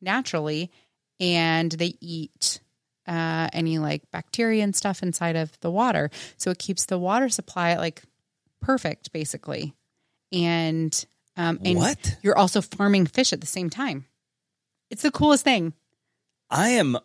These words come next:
Speaker 2: one hundred percent positive what I'm picturing is not aquaponics.
Speaker 1: <laughs> Have I, um, gone overboard? Have I crossed
Speaker 2: Uh,
Speaker 1: the line?
Speaker 2: I have no, what fish are you talking about?
Speaker 1: Tilapia. Spe-
Speaker 2: Tilapia.
Speaker 1: tilapia is specifically what I was reading about
Speaker 2: Okay.
Speaker 1: today.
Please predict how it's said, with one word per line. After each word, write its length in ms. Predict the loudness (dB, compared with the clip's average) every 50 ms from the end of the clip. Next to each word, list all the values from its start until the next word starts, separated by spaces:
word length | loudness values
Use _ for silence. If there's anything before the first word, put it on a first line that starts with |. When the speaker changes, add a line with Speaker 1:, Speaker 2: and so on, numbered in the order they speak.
| _ -10
Speaker 2:
one 340 | -10 -4 0 2 4 4 4
hundred 300 | 4 2 2 2 0 0
percent 340 | -2 0 2 2 2 0
positive 480 | 0 2 2 2 4 2 2 0 0 2
what 140 | 2 2 2
I'm 120 | 2 2
picturing 500 | 2 2 0 2 0 0 0 0 -2 -2
is 180 | -2 -2 -2 -4
not 480 | -4 -4 -2 0 2 2 2 2 0
aquaponics. 840 | 0 -2 -2 -2 -4 -8 -8 -6 -6 -4 -2 -2 -2 -2 -2 0 0
Speaker 1:
<laughs> 380 | 2 2 0 0 -2 -2 -2
Have 180 | 0 2 4 6
I, 460 | 6 6 6 4 4 2 2 2 0
um, 680 | 0 0 0 0 0 0 -2 -4 -4 -6 -6 -6 -8 -10 -14 -10
gone 260 | -6 -6 -4 -4 -4
overboard? 460 | -4 -6 -6 -8 -12 -12 -12 -10 -10 -12 -12 _ _ _ _
Have 40 | -18
I 40 | -12
crossed 300 | -10 -6 -4 -2 -2 -2
Speaker 2:
Uh, 40 | -2
Speaker 1:
the 40 |
line? 240 | -4 -6 -6 -6 -8 -10 _ _ _ _ _ _ _ _ -2
Speaker 2:
I 40 | 0
have 120 | 2 2
no, 220 | 2 4 4 4 4 2
what 180 | 2 2 2 2
fish 340 | 2 4 6 6 6 4 4
are 20 |
you 100 | 2 0
talking 380 | 2 2 2 0 0 -2 -4 -6
about? 160 | -4 -2 0
Speaker 1:
Tilapia. 580 | 2 4 4 4 2 0 -2 0 0 0 0 -2 -2 -2
Spe- 220 | 0 0 -2 -2 -2
Speaker 2:
Tilapia. 580 | 0 0 2 4 4 2 2 0 -4 -6 -4 0
Speaker 1:
tilapia 420 | 2 4 6 4 4 2 0 -2
is 100 | -2 -2
specifically 640 | -4 -6 -6 -6 -6 -6 -6 -6 -8 -8 -8 -8 -6 -4
what 100 | -4 -4
I 80 | -4 -4
was 200 | -2 -4 -4 -2
reading 280 | -2 -2 -2 -2 -2
about 180 | -2 -2 -2 -2
Speaker 2:
Okay. 140 | 0 2 2
Speaker 1:
today. 320 | 2 2 2 -2 -4 -6